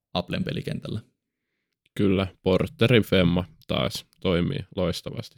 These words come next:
Speaker 2: tässä
Speaker 1: Niin, se on totta.
Speaker 2: näiden
Speaker 1: Se on oikeastaan
Speaker 2: kaikkien
Speaker 1: aika, aika hyvä
Speaker 2: yritysten
Speaker 1: työkalu.
Speaker 2: kohdalla. Joo, et
Speaker 1: Jep.
Speaker 2: se on nimenomaan ehkä ihanteellinen tällaiselle niinku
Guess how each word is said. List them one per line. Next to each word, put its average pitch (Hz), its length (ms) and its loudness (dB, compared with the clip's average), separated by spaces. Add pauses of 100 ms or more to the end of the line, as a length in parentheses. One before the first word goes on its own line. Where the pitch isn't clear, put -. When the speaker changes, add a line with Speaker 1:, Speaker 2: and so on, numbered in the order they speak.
Speaker 2:
tässä - 280 -8
Speaker 1:
Niin, 113 260 -2
se - 100 -4
on 110 100 -2
totta. 101 200 -2
Speaker 2:
näiden 98 200 6
Speaker 1:
Se - 40 6
on - 0 -
oikeastaan 90 240 4 (120)
Speaker 2:
kaikkien 87 140 2
Speaker 1:
aika, - 80 2
aika - 120 2
hyvä 131 60 6 (100)
Speaker 2:
yritysten - 160 -2
Speaker 1:
työkalu. 98 300 -2
Speaker 2:
kohdalla. - 160 -12 (1080)
Joo, 90 220 2
et 90 80 2
Speaker 1:
Jep. 98 80 -2
Speaker 2:
se 104 80 2
on 101 120 6
nimenomaan 92 640 4
ehkä - 240 -4 (540)
ihanteellinen 95 800 4
tällaiselle 92 640 0
niinku 92 320 0